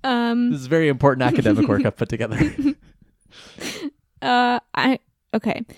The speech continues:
Speaker 1: I'm just gonna go
Speaker 2: Do
Speaker 1: off
Speaker 2: it.
Speaker 1: the cuff. Shocktopus, I think, is Yu-Gi-Oh card because I can picture it.
Speaker 2: Okay.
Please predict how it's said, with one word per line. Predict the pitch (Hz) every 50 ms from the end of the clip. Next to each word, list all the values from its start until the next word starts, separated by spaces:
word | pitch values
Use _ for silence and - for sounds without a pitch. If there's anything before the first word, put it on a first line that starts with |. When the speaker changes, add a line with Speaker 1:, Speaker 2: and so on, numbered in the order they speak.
| _ _ _ - _
Speaker 1:
I'm | - 233
just | 247 240 -
gonna | 240 233 240 240
go | 226 226 214 202 202 220 226 233 _ 427 _ _ _ _ _ _ _ _ _ _ _ _
Speaker 2:
Do | - -
Speaker 1:
off | - -
Speaker 2:
it. | -
Speaker 1:
the | 233 226
cuff. | - 220 - 214 - - _ _ _ _ - - - - -
Shocktopus, | - - - 269 262 294 - - 277 - - 233 175 208 220 - -
I | - 214 220 220
think, | - - 220 214 220 208 - - _ -
is | 196 214 214 202 208 214 - -
Yu-Gi-Oh | - 202 196 185 180 180 - 156 139 - -
card | - - - - - - -
because | 226 - 226 226
I | 190 165
can | - - 190 196
picture | - - - - - - 135
it. | - 135 131 -
Speaker 2:
Okay. | 127 - 151 156